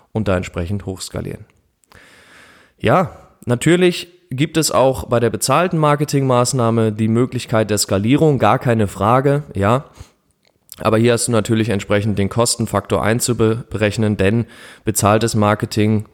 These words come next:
kostet einfach Geld, ja. Und hochwertige Anfragen im Internet zu generieren, ist eine Möglichkeit, der sich auch viele Unternehmen bedienen, wir selber natürlich auch. Und es ist auch eine intelligente Sache,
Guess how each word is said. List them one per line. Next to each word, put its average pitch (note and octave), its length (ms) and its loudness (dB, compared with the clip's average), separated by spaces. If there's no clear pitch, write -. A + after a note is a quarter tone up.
kostet - 580 -4
einfach F#2 480 -4
Geld, A#2 600 0
ja. B2 340 0
Und A2 220 0
hochwertige A#2 500 0
Anfragen G#2+ 380 -2
im G2 100 -2
Internet A#2 360 -2
zu A2 120 -6
generieren, G#2+ 460 -2
ist D3+ 200 -2
eine D3 100 0
Möglichkeit, C3 680 0
der B2 120 4
sich A2+ 200 -4
auch G#2 160 0
viele B2+ 220 0
Unternehmen A2 360 2
bedienen, D#3+ 640 2
wir B2 220 2
selber A#2+ 320 2
natürlich G#2 480 -4
auch. C#3 260 4
Und A2+ 160 0
es G#2+ 100 -4
ist - 180 -2
auch A#2+ 120 2
eine A2+ 140 -2
intelligente G#2+ 500 0
Sache, G#2+ 320 0